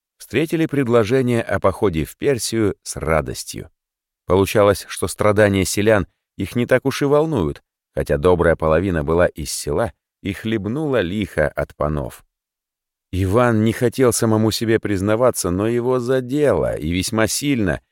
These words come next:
решение Совета характерников отправить в этот странный поход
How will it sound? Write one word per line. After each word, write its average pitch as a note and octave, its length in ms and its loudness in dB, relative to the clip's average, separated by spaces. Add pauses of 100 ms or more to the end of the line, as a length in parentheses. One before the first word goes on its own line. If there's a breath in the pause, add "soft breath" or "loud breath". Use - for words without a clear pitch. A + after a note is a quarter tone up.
(260 soft breath)
решение F#2 480 2
Совета F2+ 380 2
характерников G2 840 0 (160)
отправить A2+ 640 2
в G2 60 4
этот F#2+ 260 4
странный F#2 520 2
поход F2 440 2